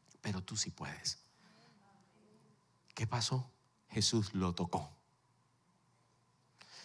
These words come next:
Antes de cerrar, quiero compartirles otra cita bíblica y a propósito de la canción, tocar su manto. Vamos al libro de Lucas, capítulo ocho, versículo cuarenta y seis al cuarenta y ocho.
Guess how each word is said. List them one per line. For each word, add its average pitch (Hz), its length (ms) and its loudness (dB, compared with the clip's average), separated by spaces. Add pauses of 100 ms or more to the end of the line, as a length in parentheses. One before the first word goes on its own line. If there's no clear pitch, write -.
(460)
Antes 185 280 12
de 185 100 12
cerrar, 165 320 12
quiero 180 160 12
compartirles 165 520 12
otra 196 240 12
cita 196 240 10
bíblica 170 400 10
y 165 60 4
a 131 60 4
propósito 123 500 4
de 139 80 8
la 120 140 10
canción, 120 560 8 (1160)
tocar 131 600 6 (480)
su - 220 2
manto. 98 500 2 (880)
Vamos 220 300 12
al 202 100 12
libro 254 240 12
de 254 120 12
Lucas, 247 760 12 (340)
capítulo 226 580 12
ocho, 233 460 12
versículo 185 440 12
cuarenta 180 340 12
y 151 40 8
seis 160 300 8
al 95 160 6
cuarenta 113 340 8
y 160 60 12
ocho. 196 260 8